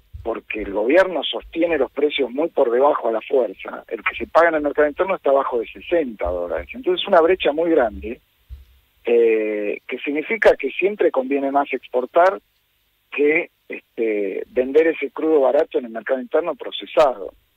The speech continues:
Y del lado de las compañías que venden, que básicamente, y esto es importante que la gente lo sepa, porque si no vienen las teorías conspirativas, ¿no? De que son las multinacionales petroleras, no. El principal productor expor-, eh, y vendedor de nafta y gasoil es Y P F.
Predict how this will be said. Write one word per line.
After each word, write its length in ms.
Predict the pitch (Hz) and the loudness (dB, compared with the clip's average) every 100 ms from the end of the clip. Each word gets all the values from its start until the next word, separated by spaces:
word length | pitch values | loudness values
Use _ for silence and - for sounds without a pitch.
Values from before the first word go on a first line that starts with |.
| _ _ - | _ _ -8
Y 140 | 131 | 2
del 200 | 147 170 | 4 6
lado 280 | 220 247 202 | 6 6 4
de 120 | 139 | 2
las 140 | 127 | -2
compañías 560 | - 127 120 131 170 165 | -8 -10 -8 -6 -6 -6
que 120 | 127 | -2
venden, 500 | 123 175 135 113 123 | 0 0 -2 -8 -10
que 160 | 120 107 - | -12 -14 0
básicamente, 720 | 208 196 139 120 156 185 139 | 0 0 -4 -4 -4 -4 -4
y 80 | 120 | -4
esto 160 | - | -4
es 80 | 131 | -6
importante 480 | 101 101 98 123 123 | -6 -8 -6 -2 -2
que 60 | 92 | -2
la 100 | 92 | -6
gente 240 | 117 117 | -6 -2
lo 120 | 101 | -2
sepa, 280 | - 135 131 | 0 4 4
porque 200 | - 92 | 2 -8
si 140 | - | -6
no 140 | 131 165 | 0 2
vienen 240 | 143 131 | 2 0
las 120 | 110 - | -2 -2
teorías 260 | 107 123 | 0 0
conspirativas, 920 | 117 107 101 98 - 131 127 120 107 | 0 -4 -2 -4 -2 -2 0 2 2
¿no? 140 | 104 127 | 0 -2
De 100 | 117 | -2
que 160 | 101 - - - - - | -4 -8 -16 -20 -18 -14
son 320 | - 131 127 | -2 2 4
las 140 | 123 113 | 4 2
multinacionales 800 | 117 117 - 117 113 123 131 127 | -2 -8 -4 -4 -2 0 0 0
petroleras, 480 | 117 - 127 139 120 | -2 0 2 2 2
no. 220 | 165 131 - | -2 -2 -10
El 140 | 101 | -10
principal 640 | - 123 - 147 214 220 | -10 -8 -8 4 6 6
productor 440 | - 131 120 143 135 | 2 -4 -2 0 0
expor-, 320 | - 113 - | -2 -6 -4
eh, 320 | 117 92 - - _ | -6 -8 -10 -16 _
y 120 | 107 | -14
vendedor 500 | 107 110 117 139 135 | -10 -2 4 4 4
de 120 | 120 | 0
nafta 280 | 117 127 - | -2 -6 -6
y 40 | |
gasoil 280 | 117 113 185 | -6 -2 -2
es 120 | 151 | -2
Y 40 | 101 | -6
P 300 | - 117 127 | -4 0 0
F. 220 | - - | -2 -12